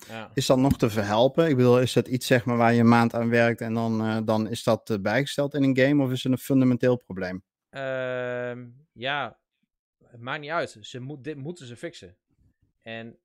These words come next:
Speaker 1: eh, of ze dat nu een maand, twee maanden of een half jaar kost,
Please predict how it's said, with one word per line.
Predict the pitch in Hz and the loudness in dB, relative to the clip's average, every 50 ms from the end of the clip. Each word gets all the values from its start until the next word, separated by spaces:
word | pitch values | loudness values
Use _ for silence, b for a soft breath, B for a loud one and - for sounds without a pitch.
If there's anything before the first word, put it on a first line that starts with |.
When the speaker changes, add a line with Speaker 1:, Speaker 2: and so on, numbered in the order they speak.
| _ _ | _ _
Speaker 1:
eh, | - 113 113 110 113 110 110 110 110 - - | -14 -12 -12 -10 -10 -10 -8 -10 -10 -10 -10
of | - 131 127 | -10 -10 -10
ze | - - 131 | -10 -12 -10
dat | 123 123 123 123 | -8 -8 -8 -8
nu | 131 135 131 127 127 | -8 -8 -10 -10 -10
een | 123 120 123 | -8 -8 -6
maand, | 131 139 151 156 139 - | -6 -6 -6 -8 -10 -12
twee | - - 135 135 143 143 | -12 -10 -10 -10 -8 -10
maanden | 131 123 120 120 117 - 113 | -10 -12 -12 -12 -12 -12 -14
of | 117 120 | -14 -12
een | 120 | -12
half | 117 123 131 127 | -10 -10 -10 -10
jaar | - 117 123 139 - | -10 -10 -12 -12 -12
kost, | _ 135 143 180 - - _ _ | _ -14 -14 -14 -14 -18 _ _